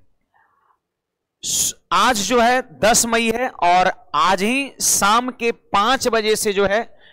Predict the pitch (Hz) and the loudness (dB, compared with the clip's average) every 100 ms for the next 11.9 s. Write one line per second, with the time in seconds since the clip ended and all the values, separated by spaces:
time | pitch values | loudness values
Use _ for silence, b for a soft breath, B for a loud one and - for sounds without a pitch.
0 | b 135 156 190 254 269 - 226 214 220 | b -6 -2 0 -2 -4 -2 0 0 -2
1 | 226 208 208 - - 175 180 - 196 196 | 0 0 -2 -4 -2 0 0 0 -2 -2
2 | 175 233 - 233 240 233 240 240 247 B | -2 -4 -2 0 2 4 4 2 -2 B
3 | B - 185 - 175 180 185 175 156 220 | B -2 -2 2 2 4 0 -2 -2 0
4 | 208 - 151 - 143 139 123 - b b | 0 0 0 0 -4 -4 -4 -10 b b
5 | b - 226 240 202 - _ B B B | b -4 0 0 0 -6 _ B B B
6 | - 175 185 - 180 190 214 262 285 269 | 0 2 2 2 0 2 0 -2 -2 0
7 | 247 240 240 240 240 196 214 220 220 233 | 2 4 2 2 0 2 0 0 0 2
8 | 220 233 208 202 208 - 254 254 233 214 | 2 0 -4 -2 -2 0 -2 0 2 2
9 | 240 - _ _ 147 143 208 240 226 220 | -2 -8 _ _ -4 0 2 0 -2 -4
10 | 220 220 - 190 196 226 220 - 202 180 | -2 -4 -2 -2 -2 -2 -6 -6 -6 -4
11 | 170 156 151 - 131 - 135 127 | -4 -4 -4 -4 -4 -6 -10 -12